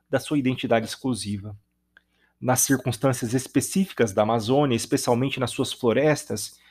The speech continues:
e lugares mais remotos, é preciso encontrar um modo para assegurar esse ministério sacerdotal. Os leigos poderão anunciar a palavra, ensinar, organizar as suas comunidades,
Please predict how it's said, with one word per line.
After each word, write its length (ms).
e 80
lugares 400
mais 240
remotos, 800
é 120
preciso 420
encontrar 580
um 140
modo 380
para 220
assegurar 600
esse 220
ministério 580
sacerdotal. 720
Os 180
leigos 540
poderão 400
anunciar 420
a 60
palavra, 640
ensinar, 840
organizar 600
as 100
suas 200
comunidades, 960